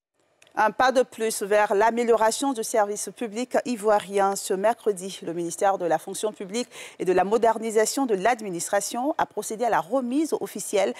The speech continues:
des références des emplois et des compétences au ministère de l'Économie et des Finances,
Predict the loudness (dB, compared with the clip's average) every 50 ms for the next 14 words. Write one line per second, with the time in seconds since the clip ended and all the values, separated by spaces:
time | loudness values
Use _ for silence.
0 | -12 -18 -12 -2 0 2 2 2 2 2 2 2 2 2 0 0 -4 -6 -4 -4
1 | -6 -6 -4 0 2 2 2 2 -2 -4 -4 -4 -4 -2 -4 -6 -4 -4 -4 -4
2 | -6 -8 -8 -8 -8 -8 -6 -6 -8 -8 -4 0 0 0 0 0 -2 -4 -2 -2
3 | -4 -2 -2 -4 -4 -4 -6 -6 -6 -4 -2 -4 -4 -4 -4 -2 0 2 2 2
4 | 2 0